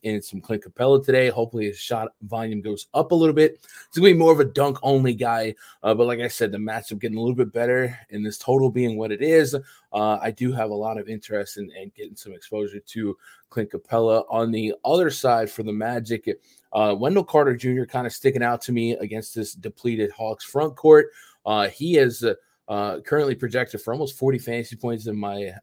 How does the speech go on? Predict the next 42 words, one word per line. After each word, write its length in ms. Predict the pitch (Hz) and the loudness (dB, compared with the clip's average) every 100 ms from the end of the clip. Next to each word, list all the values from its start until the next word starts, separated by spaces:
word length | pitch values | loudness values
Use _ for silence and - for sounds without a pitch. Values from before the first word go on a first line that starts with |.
| - | -14
model 400 | 107 113 113 113 | -10 -6 -4 -4
this 220 | 104 104 | -6 -12
far 320 | - 107 98 110 | -8 -6 -6 -2
out. 280 | 127 139 139 - _ - | 0 0 -2 -20 _ 2
Last 240 | 156 - | 2 4
couple 160 | 151 131 | -2 0
games 240 | 143 135 | -2 -2
have 80 | 113 | -2
been 160 | 120 | -2
pretty 260 | 110 135 127 | 0 0 0
fruitful 540 | - 131 131 - 123 | -2 -4 -4 -2 -4
for 320 | 113 - 127 135 | -4 -2 0 0
him, 320 | 120 110 110 - | -2 -4 -6 -8
and 340 | 113 113 107 - _ _ | -6 -4 -6 -10 _ _
in 100 | 117 | 0
the 80 | 120 | 0
last 320 | 120 131 - | 2 0 -2
three 180 | 160 170 | -2 0
games, 380 | 135 127 120 - | 0 -2 -2 -6
he's 280 | 120 104 - _ | -8 -8 -16 _
popped 360 | 131 131 - | -2 -2 -4
usage 460 | 117 117 120 113 120 | -6 -6 -6 -10 -6
rates 260 | 117 113 | -6 -6
of 100 | 107 | -10
twenty-nine, 680 | - 113 110 123 110 110 110 | -10 -8 -4 -4 -4 -8 -10
twenty-four, 800 | 107 - 117 120 - 127 123 117 - - - - | -12 -10 -8 -8 -6 -2 0 0 -4 -18 -18 -8
and 140 | 113 | 0
thirty 240 | 165 165 135 | 2 2 0
percent. 440 | 123 - 156 123 | -6 -4 -2 -2
So 140 | - | -2
he 140 | 120 143 | 0 2
is 180 | 147 - | 0 -2
actively 560 | 127 131 139 151 135 131 | -6 -6 -4 -2 0 0
involved, 540 | 117 107 123 127 113 113 - - _ | -2 0 0 0 -2 -6 -8 -20 _
uh, 140 | 110 110 | -2 0
in 160 | 113 110 | -2 0
what 240 | 120 131 | -2 0
they're 200 | 165 110 | 0 0
doing. 560 | 104 135 143 120 110 110 _ _ | 2 2 2 0 -2 -8 _ _
Uh, 220 | 107 107 - | 0 0 -2
and, 280 | 127 123 123 | -2 0 0
you 140 | 110 | -2